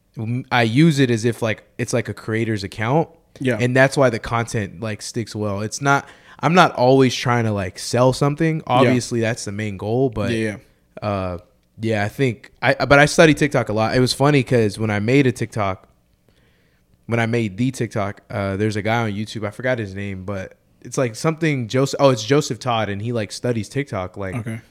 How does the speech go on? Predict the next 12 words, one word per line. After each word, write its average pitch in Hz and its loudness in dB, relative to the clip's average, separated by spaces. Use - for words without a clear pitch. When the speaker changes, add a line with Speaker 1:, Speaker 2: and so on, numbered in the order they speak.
Speaker 1:
and 107 -8
makes 113 -4
YouTube 113 -10
content. 104 -8
And 107 0
I 123 4
wrote 139 6
it 143 6
down 131 2
on 117 0
the 101 -2
board 101 0